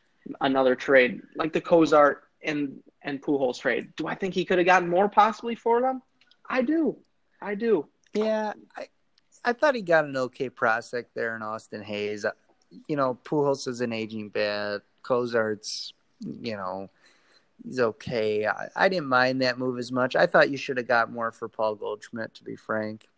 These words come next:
Speaker 2: Um,
Speaker 1: Yeah.
Speaker 2: especially he's your last, he's your last guy kinda standing, so you kinda hope you get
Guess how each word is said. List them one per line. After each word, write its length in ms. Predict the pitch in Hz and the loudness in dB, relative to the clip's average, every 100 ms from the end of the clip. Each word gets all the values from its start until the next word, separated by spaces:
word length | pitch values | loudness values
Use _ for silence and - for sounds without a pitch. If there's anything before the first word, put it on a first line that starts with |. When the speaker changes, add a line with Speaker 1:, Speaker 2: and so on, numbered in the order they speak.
| _ _ | _ _
Speaker 2:
Um, 500 | 110 101 98 98 95 98 | -8 -6 -6 -8 -10 -12
Speaker 1:
Yeah. 160 | 156 185 - _ _ _ _ _ _ 151 113 - | -14 -14 -18 _ _ _ _ _ _ -20 -20 -10
Speaker 2:
especially 600 | 127 - 123 120 - 117 | -10 -2 0 0 -2 -4
he's 180 | 113 104 | -6 -4
your 120 | 107 | -4
last, 480 | 104 113 113 110 - _ _ | -2 0 2 0 -6 _ _
he's 240 | - 120 113 | -12 -8 -4
your 120 | 113 | -2
last 440 | 113 113 110 - | 2 2 0 -2
guy 320 | 120 110 110 | 2 4 2
kinda 320 | 107 117 107 101 | -2 -6 -6 -8
standing, 640 | - 113 110 110 104 101 | -10 -8 -6 -8 -10 -12
so 540 | 98 104 98 98 98 - _ _ _ _ _ | -8 -2 -2 -2 -6 -12 _ _ _ _ _
you 280 | - 123 113 | -14 -12 -12
kinda 360 | - 120 113 104 | 0 0 2 0
hope 260 | 107 104 | -2 -2
you 120 | 110 | -6
get 260 | 101 107 104 | 2 2 2